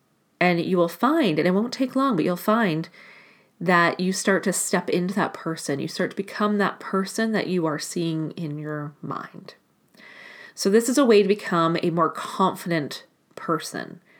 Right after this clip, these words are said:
to be able to confidently communicate your ideas, your message, what you're doing, to present yourself in a very different way.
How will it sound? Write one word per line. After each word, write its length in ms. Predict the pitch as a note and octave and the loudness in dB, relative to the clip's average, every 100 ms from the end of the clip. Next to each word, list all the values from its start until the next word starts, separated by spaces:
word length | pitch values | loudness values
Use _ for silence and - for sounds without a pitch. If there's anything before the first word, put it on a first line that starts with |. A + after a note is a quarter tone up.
| _ - - _ | _ -20 -20 _
to 160 | - F#3+ | -4 0
be 160 | F#3 E3+ | 2 4
able 180 | F3 | 2
to 180 | F3 F3 | 2 -2
confidently 600 | D3+ - G3 F#3+ F3 F3+ | -4 0 -2 -2 -4 -4
communicate 440 | - F#3 F3 F3 - | -4 -4 -2 -2 -2
your 160 | E3 | 0
ideas, 600 | D#3+ D#3 E3 D#3+ D3+ D3 | -2 -2 -2 0 0 -2
your 80 | E3 | -4
message, 500 | D#3+ D3 F3 D#3 D3 | -2 -4 -2 -4 -4
what 160 | E3 D#3 | -6 -6
you're 100 | E3 | -6
doing, 460 | D#3+ E3+ D#3 D3 | -4 -2 -2 -4
to 100 | - | -6
present 360 | - F3 F3+ F3+ | -4 0 0 0
yourself 500 | B3+ B3 D#3+ D3 - | -2 0 0 0 -2
in 80 | F3+ | -4
a 80 | |
very 420 | E3 D#3+ D#3 D#3+ E3+ | -2 0 0 0 -2
different 520 | D#3+ D3 D3 C#3+ D3+ | -4 -6 -6 -8 -4
way. 340 | C#3+ - - | -4 -6 -10